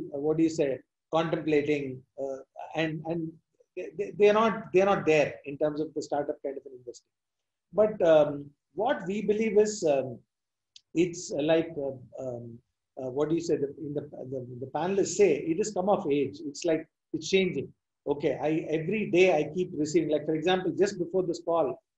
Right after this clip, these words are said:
I had a call with an investor. He's saying, saying that things are happening, Mumbai Angels, things are buzzing.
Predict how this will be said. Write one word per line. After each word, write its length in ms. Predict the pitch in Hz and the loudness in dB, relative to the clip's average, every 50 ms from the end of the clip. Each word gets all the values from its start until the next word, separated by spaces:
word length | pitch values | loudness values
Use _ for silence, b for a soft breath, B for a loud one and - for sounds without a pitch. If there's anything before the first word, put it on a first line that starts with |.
| _ - | _ -4
I 40 | 131 | -2
had 80 | 165 180 | 0 0
a 100 | 175 - | 0 0
call 220 | 160 165 170 180 175 | 2 2 2 2 2
with 120 | 170 160 | 0 -2
an 60 | 156 | -2
investor. 420 | 156 160 165 175 180 180 180 196 180 | -2 0 2 2 2 2 2 0 0
He's 260 | 165 175 180 175 - | 2 0 0 0 4
saying, 260 | 190 196 202 190 190 | 4 4 4 4 0
saying 220 | - 180 175 180 180 | -2 -4 -2 0 2
that 140 | 185 180 175 - - - _ _ _ - | 2 2 2 0 -6 -16 _ _ _ -4
things 200 | 180 185 180 190 | -4 -2 0 2
are 100 | 175 147 | 2 4
happening, 480 | 160 170 170 180 175 175 170 160 156 | 2 2 2 0 0 0 0 -2 -2
Mumbai 400 | 151 156 160 165 180 175 175 170 | -2 -2 2 4 6 6 6 6
Angels, 380 | 160 151 170 170 165 160 - - | 4 4 2 2 2 2 0 -2
things 220 | - 165 170 160 | -4 -4 -2 0
are 100 | 170 143 | 0 2
buzzing. 520 | 139 151 151 147 165 170 156 151 - - | 2 2 2 2 2 0 0 -2 -6 -10